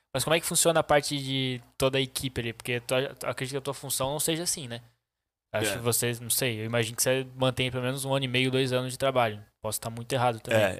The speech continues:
Speaker 2: é isso, é isso. Pelo menos essa, essa equipe dentro do departamento de futebol a gente mantém pra ter um contexto, pra ter uma sequência de pensamento, de raciocínio lógico do que a gente tá fazendo, né?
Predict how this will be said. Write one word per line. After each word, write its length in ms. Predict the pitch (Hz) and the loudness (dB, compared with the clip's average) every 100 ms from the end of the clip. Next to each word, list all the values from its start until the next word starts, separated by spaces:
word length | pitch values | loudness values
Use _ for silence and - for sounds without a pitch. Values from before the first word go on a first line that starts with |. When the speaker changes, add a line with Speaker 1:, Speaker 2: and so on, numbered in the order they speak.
| 101 | 0
Speaker 2:
é 60 | 107 | 0
isso, 340 | 98 - - - | 2 2 0 -2
é 120 | 101 | -2
isso. 280 | 101 95 - | 0 2 2
Pelo 180 | 98 95 | 0 -2
menos 240 | 107 110 | -2 0
essa, 340 | 117 - 123 110 - _ _ _ | 0 2 0 -2 -16 _ _ _
essa 240 | 107 - 117 | -2 0 0
equipe 560 | 110 117 117 120 120 110 104 - | -2 -8 -6 -6 -6 -8 -20 -4
dentro 380 | 120 135 127 | -4 -2 -6
do 160 | 113 131 | 0 2
departamento 540 | 135 123 117 110 113 | 2 2 0 0 -2
de 60 | 107 | -2
futebol 500 | - - 107 107 117 | -6 -6 -2 2 2
a 40 | |
gente 300 | 120 123 - | 0 -6 -8
mantém 400 | 131 131 127 139 | -8 -8 -6 -8
pra 160 | 190 - | -6 -10
ter 220 | - 226 | -4 -4
um 300 | 285 233 151 135 | -2 -4 -6 -4
contexto, 580 | 139 127 135 135 - | -4 -2 0 0 0
pra 140 | - 120 | -2 -4
ter 160 | - | -2
uma 160 | 143 165 | -2 0
sequência 500 | 143 139 - 131 - | 0 -2 -6 -4 -4
de 60 | 127 | -6
pensamento, 600 | 127 117 113 107 117 - | -4 -2 -2 -2 -6 -6
de 100 | 110 | -6
raciocínio 460 | 107 113 - 123 | -2 -2 -2 -2
lógico 500 | 113 113 123 117 - _ _ _ | 0 4 4 2 -10 _ _ _
do 80 | 123 | -12
que 100 | 123 | -6
a 60 | 120 | -4
gente 240 | 117 113 | -4 -2
tá 100 | 120 | -2
fazendo, 560 | - 113 104 107 98 98 | 0 -2 -2 -6 -6 -8
né? 160 | 98 | -10